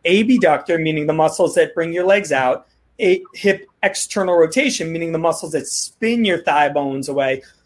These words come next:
from each other, or the hip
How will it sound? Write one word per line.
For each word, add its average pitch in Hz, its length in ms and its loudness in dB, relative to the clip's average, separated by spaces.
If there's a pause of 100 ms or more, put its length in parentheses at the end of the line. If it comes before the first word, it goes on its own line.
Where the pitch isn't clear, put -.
(240)
from 156 220 0
each 135 200 -4
other, 135 440 -2 (220)
or 185 480 6
the 175 340 -6
hip 180 340 0